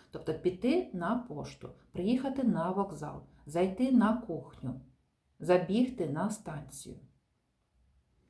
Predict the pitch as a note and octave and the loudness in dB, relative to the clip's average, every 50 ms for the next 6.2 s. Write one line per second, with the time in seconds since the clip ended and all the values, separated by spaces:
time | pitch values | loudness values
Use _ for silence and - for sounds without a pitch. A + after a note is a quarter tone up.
0 | _ _ _ _ _ _ _ _ _ _ _ _ - F#3+ B3 B3 - - - - | _ _ _ _ _ _ _ _ _ _ _ _ 2 2 4 4 2 0 0 -4
1 | - - _ _ - G3+ G#3 G3+ G3+ G3 F#3 F#3 F3+ - F#3+ F3 E3+ D#3+ E3+ E3+ | -14 -16 _ _ 2 4 4 6 6 4 4 2 0 0 -2 -2 -2 -2 -2 0
2 | E3 E3 D#3+ D#3+ D#3 - - E3 E3+ E3+ E3 F#3 A3+ B3+ B3 - C4+ - - - | 0 2 2 0 0 -2 0 0 0 2 2 2 2 2 0 -2 -4 -4 -4 -6
3 | - - - G#3+ G#3+ - - G3+ F#3 - E3 D3+ F3 E3+ E3+ E3 D#3+ D#3+ D3+ D3+ | -6 -4 -2 -2 -2 0 0 -2 -2 -2 -4 -4 -2 0 0 0 -2 -4 -6 -6
4 | - - C#3+ C#3 - - - - - - - _ _ _ _ _ _ - A#3 A3+ | -6 -6 -6 -6 -8 -10 -12 -14 -16 -16 -20 _ _ _ _ _ _ -2 0 0
5 | G#3+ G#3+ - F#3+ F#3 - F#3+ F3+ F3+ - - G#3+ A#3+ B3 A#3+ A#3 G#3 - - F3+ | 0 0 -2 -4 -6 -6 -6 -8 -8 -4 0 2 4 6 6 6 4 4 2 2
6 | F3 E3+ E3+ D#3+ | 0 0 -2 -4